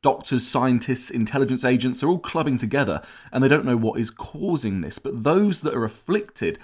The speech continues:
are describing it as a buzzing, a grinding metal, a directed sound of piercing squeals that pressure the brain. It first started in Havana, Cuba in twenty sixteen, but it's since been reported in Berlin, Colombia, Russia, Uzbekistan, Austria.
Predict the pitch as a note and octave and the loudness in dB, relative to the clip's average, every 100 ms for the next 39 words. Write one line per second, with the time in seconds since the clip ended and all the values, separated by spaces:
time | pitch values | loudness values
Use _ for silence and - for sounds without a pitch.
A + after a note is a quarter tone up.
0 | - _ _ C#3+ D#3 - D3 C#3+ C3 - | -20 _ _ -4 -4 -2 0 4 4 2
1 | A#2+ A2 A2+ G#2+ B2 - F#2+ D#2+ - G#2 | 0 -2 -4 0 -2 0 -2 -4 -8 -8
2 | B2 B2 B2 C3 C3 A#2 A2 G#2+ A#2 B2+ | -4 0 0 2 2 4 4 4 2 -2
3 | F2+ D2 - - - C3 A2+ B2 B2 - | -8 -8 -10 -20 -8 -6 0 2 2 0
4 | - - A2 - - B2+ B2 A#2 G#2 G2+ | -4 -6 -4 -4 0 2 4 4 2 -2
5 | - C#3 C#3 B2+ A2+ A2 - B2 B2+ G#2 | -6 -2 -2 -2 -2 -4 -2 2 2 2
6 | F#2+ G2+ - C3 - A2 F2+ D#2 D3 F#3+ | 0 -6 -4 -4 -2 -2 -2 -2 0 0
7 | F#2 - - - - C#3+ - - G3+ - | 0 -4 -12 -20 -10 -6 -4 0 0 0
8 | - F#2 E2+ C3 B2+ A2+ G#2 G2+ - E2 | -2 -4 -2 -2 -2 0 0 -2 -4 -4
9 | E2 F2+ - A#2+ G#2+ A2 G2+ - - G#2 | -4 -6 -8 -8 -4 -4 -4 -8 -6 -4
10 | F#2 G#2+ - - - C3+ C3 E3 D#3+ C3+ | -4 -6 -14 -20 -4 -2 2 0 2 -2
11 | B2 B2 A#2 - A2 G#2 G2+ F#2 A#2+ E3+ | 0 -2 -4 0 0 2 0 0 0 2
12 | E3+ D3 A#2 D#3 D3+ D3+ D3+ D3 B2+ A#2+ | 0 -2 0 0 2 2 2 2 2 2
13 | D3+ - D3 C#3+ - G2+ D3 - C#3+ D3 | 2 2 0 2 0 -2 -4 -6 -8 -6
14 | C#3+ B2 D3+ - D3+ D3+ | -4 -4 -6 -4 -2 -2